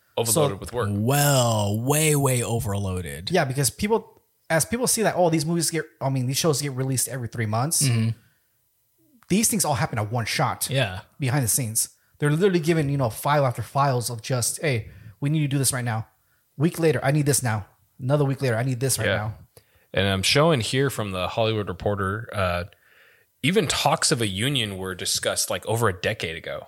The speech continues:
Speaker 3: Mm-hmm. I know,
Speaker 1: After
Speaker 3: like I said, I remember this is, has
Speaker 1: Yeah.
Speaker 3: been a thing they've been
Speaker 1: After,
Speaker 3: trying to
Speaker 1: uh,
Speaker 3: kickstart.
Speaker 1: after the bankruptcy of Rhythm and Hues.
Speaker 3: Oh, and Life of Pi and
Speaker 1: Yeah.
Speaker 3: everything? Yep.
Speaker 1: Even then it was talked about, but then it wasn't, but it was very short-lived,
Speaker 3: Mm-hmm.
Speaker 1: the talk of it. Like, it died out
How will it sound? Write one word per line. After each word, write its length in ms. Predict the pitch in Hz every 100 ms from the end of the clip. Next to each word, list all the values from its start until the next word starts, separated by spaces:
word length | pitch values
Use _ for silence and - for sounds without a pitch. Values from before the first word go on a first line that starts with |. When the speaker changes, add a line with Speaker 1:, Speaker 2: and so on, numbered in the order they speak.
| -
Speaker 3:
Mm-hmm. 420 | 156 165 123 107 - -
I 200 | 110 131
know, 120 | 202 220
Speaker 1:
After 100 | 147
Speaker 3:
like 140 | 180
I 40 | 165
said, 180 | 220
I 80 | 113
remember 340 | 139 165 214 175
this 260 | 160 165
is, 120 | 165
has 140 | 165 123
Speaker 1:
Yeah. 100 | 127
Speaker 3:
been 140 | 156 131
a 40 |
thing 380 | - 151 165 135 _
they've 160 | - 117
been 120 | 151
Speaker 1:
After, 120 | 117 110
Speaker 3:
trying 300 | 107 104 98
to 100 | 98
Speaker 1:
uh, 40 |
Speaker 3:
kickstart. 360 | 98 - 151 101 _ -
Speaker 1:
after 260 | 123 127 135
the 80 | 110
bankruptcy 640 | 107 127 127 98 - 101
of 180 | 95 92
Rhythm 260 | 107 107
and 80 | 95
Hues. 380 | - 113 92 87
Speaker 3:
Oh, 160 | 135 131
and 80 |
Life 220 | 120 117 -
of 60 | 127
Pi 260 | 131 139
and 160 | 151 143
Speaker 1:
Yeah. 40 | 143
Speaker 3:
everything? 400 | 135 165 170 175
Yep. 420 | 127 127 143 - - - - - -
Speaker 1:
Even 240 | 139 131
then 120 | 170
it 60 | 170
was 100 | 123
talked 280 | 127 101 -
about, 300 | 92 87 -
but 100 | 117
then 140 | 131
it 100 | 143
wasn't, 560 | 131 123 123 117 - 104
but 120 | 120
it 40 |
was 100 | 120
very 180 | 110 131
short-lived, 640 | - 131 107 98 92 - - 117
Speaker 3:
Mm-hmm. 140 | 110
Speaker 1:
the 80 | 107
talk 240 | 104 95
of 80 | 92
it. 40 | 92
Like, 120 | 104
it 100 | 98
died 280 | 101 104 101
out 280 | 92 85